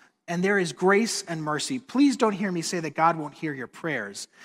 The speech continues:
if you're not perfect in your communication to and about others, 'cause that's not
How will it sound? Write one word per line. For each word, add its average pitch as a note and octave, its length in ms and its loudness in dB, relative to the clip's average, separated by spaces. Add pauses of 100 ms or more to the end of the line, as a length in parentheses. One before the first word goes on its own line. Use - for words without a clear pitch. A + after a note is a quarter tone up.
(120)
if - 160 -8
you're D#3+ 100 0
not D#3+ 280 0
perfect D3+ 420 -6
in C#3+ 100 -10
your B2+ 100 -14
communication C3 580 -10
to C#3 500 -4
and C3 120 -10
about A#2 440 0
others, G#2+ 300 -6
'cause B2+ 160 -12
that's F#3 320 2
not F3+ 260 2